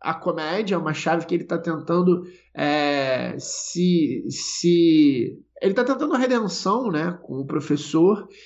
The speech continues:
E aí, é, eu acho que, beleza, a gente tem uma série que é ainda um altíssimo nível de escrita, situações, assim, é, é muito, muito, muito, muito originais e diferentes, mas eu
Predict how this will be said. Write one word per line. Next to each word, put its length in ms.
E 140
aí, 680
é, 580
eu 120
acho 240
que, 60
beleza, 420
a 40
gente 220
tem 160
uma 160
série 300
que 160
é 180
ainda 920
um 360
altíssimo 680
nível 340
de 160
escrita, 1120
situações, 960
assim, 640
é, 680
é 40
muito, 580
muito, 380
muito, 340
muito 220
originais 600
e 40
diferentes, 880
mas 380
eu 180